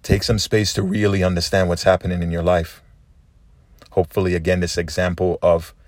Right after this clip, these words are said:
acceptance for the moment and being obvious to the truth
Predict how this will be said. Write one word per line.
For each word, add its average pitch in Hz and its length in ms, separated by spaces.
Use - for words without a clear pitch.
acceptance 92 640
for 95 120
the 82 100
moment 92 440
and 90 140
being 90 280
obvious 87 460
to - 120
the 87 80
truth 92 500